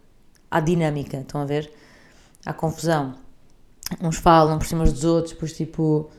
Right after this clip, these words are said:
várias opiniões. E eu sinto cada vez mais que me tornei uma pessoa que adora estar sozinha. E então, eu amo a minha família, <laughs> obviamente.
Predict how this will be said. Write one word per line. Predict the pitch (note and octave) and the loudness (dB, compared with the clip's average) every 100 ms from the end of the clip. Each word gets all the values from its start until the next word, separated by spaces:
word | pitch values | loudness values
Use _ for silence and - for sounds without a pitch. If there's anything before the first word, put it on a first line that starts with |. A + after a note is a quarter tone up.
| - - _ D#3+ | -20 -20 _ 0
várias | D#3+ D#3 | 2 2
opiniões. | D#3 E3 D#3+ D#3 D#3+ D#3 D#3 D3+ - - - - - - - - - _ - - - | 0 -2 -2 -2 -2 -2 -2 -6 -10 -16 -20 -20 -20 -20 -20 -20 -20 _ -20 -20 -4
E | E3+ | 0
eu | F3 | 2
sinto | - F#3+ - | 2 -2 0
cada | F3 | -2
vez | E3 D#3+ | 0 -4
mais | E3+ E3+ E3 E3 - | -4 -4 -4 -6 -8
que | - | -8
me | F#3 | -4
tornei | F#3+ F#3+ | -2 -2
uma | F#3 | -4
pessoa | F#3 F#3+ | -4 -6
que | F#3 | -4
adora | F#3+ F3+ F#3+ | -4 0 0
estar | F#3 F#3 | 0 -2
sozinha. | G3 F3+ F3+ E3+ F3 G3 | 0 0 -2 -4 -8 -10
E | E3+ E3 | -6 -4
então, | E3 E3 E3 E3 E3 E3 E3 E3 - _ _ _ - _ _ - | -4 -2 0 0 -2 -4 -6 -10 -16 _ _ _ -20 _ _ -6
eu | F3 E3+ | 0 2
amo | E3+ E3 | 2 0
a | |
minha | E3 | -4
família, | - E3 D#3 | -4 -4 -2
<laughs> | |
obviamente. | D3 E3 F3+ E3+ C#3+ - | -2 0 0 0 0 -4